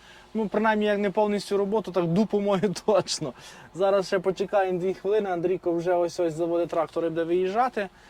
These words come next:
І заїжджаємо туди ближче до майстерні, щоб не носитися ні з якими різними речами. Ще треба оту історію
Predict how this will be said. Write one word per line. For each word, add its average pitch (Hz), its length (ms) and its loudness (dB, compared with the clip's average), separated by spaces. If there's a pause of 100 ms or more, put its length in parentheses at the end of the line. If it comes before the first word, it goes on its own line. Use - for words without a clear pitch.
(340)
І 214 220 -4
заїжджаємо 190 640 0
туди 180 180 -4
ближче 180 320 -2
до 175 100 -2
майстерні, 180 480 -2
щоб 156 160 -12
не 156 100 -6
носитися 156 480 -6
ні 147 120 -4
з 147 80 0
якими 147 480 0 (360)
різними 147 480 4
речами. 131 400 0
Ще - 160 -6
треба 208 300 2
оту 196 340 2
історію 147 540 2